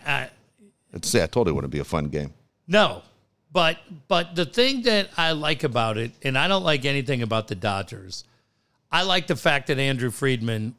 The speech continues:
Speaker 1: and the Dodgers said, "Fuck it.
Speaker 2: We're going for it.
Speaker 1: And we're gonna, we're gonna pay the price.
Speaker 2: Yeah.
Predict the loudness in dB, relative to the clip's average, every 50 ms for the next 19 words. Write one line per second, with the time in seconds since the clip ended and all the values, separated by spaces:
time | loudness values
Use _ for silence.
0 | _ -4 -2 -2 0 0 0 2 2 2 2 2 0 -2 -6 -4 -4 -2 -2 -2
1 | -2 -4 -6 -6 -2 -2 -2 -2 -2 -6 -10 -8 -8 -8 0 2 2 2 2 0
2 | -4 -6 -6 -6 _ _ _ _ _ _ _ _ _ _ _ _ _ 0 0 4
3 | 4 4 4 4 2 2 -2 -8 -20 -14 -2 2 2 4 4 4 2 2 4 2
4 | 4 4 2 2 2 0 0 0 -2 -2 -4 -4 0 2 2 2